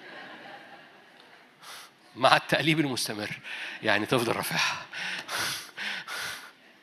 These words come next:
ببساطة كل ما، كل، كل ما، كل ما روحك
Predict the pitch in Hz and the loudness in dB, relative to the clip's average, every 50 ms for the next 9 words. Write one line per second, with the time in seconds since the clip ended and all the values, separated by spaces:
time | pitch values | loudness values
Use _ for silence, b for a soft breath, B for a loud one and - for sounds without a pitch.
0 | - _ - - _ _ _ _ _ _ - B B B B B B B B B | -20 _ -20 -20 _ _ _ _ _ _ -20 B B B B B B B B B
1 | B B B B _ _ _ _ _ _ _ _ _ _ _ _ _ _ _ _ | B B B B _ _ _ _ _ _ _ _ _ _ _ _ _ _ _ _
2 | _ _ _ _ _ _ _ _ - 190 196 226 196 214 - - 262 262 254 240 | _ _ _ _ _ _ _ _ 2 4 6 6 6 6 6 8 6 6 8 6
3 | 190 - - 277 302 294 294 285 240 240 - - - 302 311 330 320 - 285 - | 4 8 8 8 8 8 6 6 4 4 4 6 6 6 6 6 6 4 4 6
4 | 285 330 339 381 359 311 254 254 - - - - 285 320 349 311 233 202 185 202 | 8 8 8 8 4 4 6 6 6 6 6 6 6 6 6 6 8 8 8 10
5 | 277 302 262 - - - 247 240 | 10 8 8 8 6 4 4 4